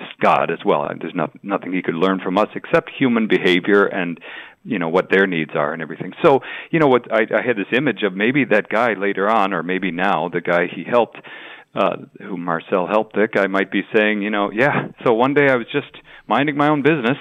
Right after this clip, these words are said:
finding a few things, uh, for my business, and, uh, there was a man drove up, and apparently he wanted to talk 'cause we talked for an hour,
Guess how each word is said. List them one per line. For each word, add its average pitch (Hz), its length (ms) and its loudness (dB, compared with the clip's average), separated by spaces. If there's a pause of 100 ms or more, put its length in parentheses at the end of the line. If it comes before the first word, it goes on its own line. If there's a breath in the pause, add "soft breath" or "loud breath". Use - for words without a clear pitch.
(280)
finding 113 320 -2
a 104 40 -8
few 120 200 -2
things, 127 320 0 (520 loud breath)
uh, 101 280 4
for 107 80 2
my 92 180 2
business, 104 420 -2 (180)
and, 95 320 -2
uh, 90 260 4
there 98 180 4
was 135 140 2 (220)
a 113 80 2
man 120 300 0
drove 87 280 0
up, 82 220 2
and 82 200 -6 (320 loud breath)
apparently 127 360 4
he 117 80 2
wanted 120 320 0
to - 40 -10
talk 135 240 4
'cause 101 140 -6
we 95 100 -6
talked 120 300 0
for 104 100 -2
an 87 80 -4
hour, 107 480 0